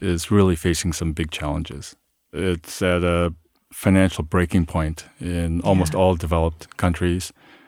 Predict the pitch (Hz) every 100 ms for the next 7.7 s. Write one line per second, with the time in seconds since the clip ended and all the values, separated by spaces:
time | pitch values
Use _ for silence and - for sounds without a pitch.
0 | _ _ 90 90 87 87 - - - 104
1 | 101 104 90 87 82 85 85 92 87 87
2 | - - _ _ _ _ - 95 - 95
3 | 92 - - 80 80 78 82 - - 92
4 | 82 87 87 87 92 87 - 95 90 -
5 | 110 - - _ _ _ - 85 78 85
6 | 82 - 87 85 95 123 - - 82 78
7 | 82 85 90 87 85 87 90